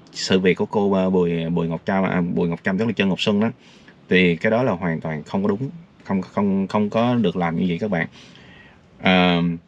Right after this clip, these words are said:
cái gì cũng vậy, cũng phải được sự đồng ý của cái người, à, cái người mình khám xét, chứ không phải là mình cưỡng chế như vậy, không, không có được cử-, cưỡng chế đâu các bạn. Tại vì, à, các bạn biết đó, là thân thể con gái mà, à, họ rất là,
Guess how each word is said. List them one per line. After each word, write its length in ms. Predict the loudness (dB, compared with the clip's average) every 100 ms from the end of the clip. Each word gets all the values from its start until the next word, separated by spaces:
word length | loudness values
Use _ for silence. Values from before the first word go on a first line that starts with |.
| _ -2
cái 120 | 2
gì 140 | 4 2
cũng 160 | 0 -2
vậy, 120 | -2
cũng 120 | -2
phải 140 | -2 0
được 160 | 0
sự 140 | 0 -2
đồng 180 | -2 -2
ý 240 | 0 0 -2
của 100 | -8
cái 140 | -2 0
người, 320 | 0 0 -2
à, 320 | -6 -8 -10 -16 _ -20 -20 -20 -20 -20 -8 0
cái 100 | 2
người 100 | 2
mình 120 | 2
khám 140 | 0
xét, 260 | 2 2 0 -8 -20 -20 _
chứ 120 | 2
không 120 | 2 2
phải 180 | 0
là 100 | 2
mình 280 | 2 0 -2
cưỡng 240 | -2 -2 2
chế 240 | 2 2
như 80 | 2
vậy, 300 | 2 2 -2 -8 _ -20 -20 -12
không, 240 | -2 0 2
không 120 | 0
có 60 |
được 220 | 0 0 -4
cử-, 100 | -4
cưỡng 240 | -2 2
chế 200 | 2 2
đâu 80 | 0
các 100 | -2
bạn. 240 | -4 -6 -8 -2
Tại 100 | 2
vì, 200 | 2 2
à, 140 | 0 -4
các 100 | -4
bạn 160 | -2 0
biết 180 | 0 0
đó, 100 | -4 -8 -20 -20 -16 -4
là 240 | 0 0
thân 180 | 0 0
thể 160 | 0
con 180 | -2 0
gái 260 | 2 2 0
mà, 220 | 0 -4 -8 _ _ _ -20 -4
à, 340 | 0 2 0 -2
họ 160 | -4 -6
rất 180 | -4
là, 280 | -2 -2 -2